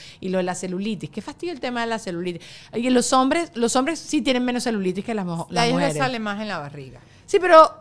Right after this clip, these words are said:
Speaker 1: pero la barriga no está tan expuesta como nosotras con los chorcitos,
Speaker 2: Nosotras
Speaker 1: desgraciado.
Speaker 2: siempre estamos más expuestas
Speaker 1: Sí,
Speaker 2: por el
Speaker 1: ¿no?
Speaker 2: tipo de ropa,
Speaker 1: Claro.
Speaker 2: por todo. O sea, eh, eh, ese es un tema que me preguntan tanto. El otro día subí un video sobre eso y decía, o sea, hay un punto,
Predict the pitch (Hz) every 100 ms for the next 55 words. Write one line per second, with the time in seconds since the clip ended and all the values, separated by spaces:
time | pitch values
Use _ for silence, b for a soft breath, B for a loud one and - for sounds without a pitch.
0 | _ 330 311 302 294 285 277 277 277 294
1 | 302 311 311 302 240 233 220 254 269 220
2 | 196 208 233 247 196 - 160 - 185 170
3 | 156 240 247 233 247 196 170 311 151 269
4 | 247 247 247 - 170 - 175 165 180 165
5 | 202 190 170 220 226 220 214 208 208 180
6 | 160 143 - _ 185 180 190 185 143 175
7 | - 202 175 151 - _ _ _ - -
8 | 220 214 185 202 226 - 302 320 311 302
9 | 302 285 - 220 214 190 190 233 277 240
10 | 254 240 226 240 233 247 226 226 220 220
11 | 220 208 196 185 214 - 190 - _ B
12 | B B - 254 277 285 359 311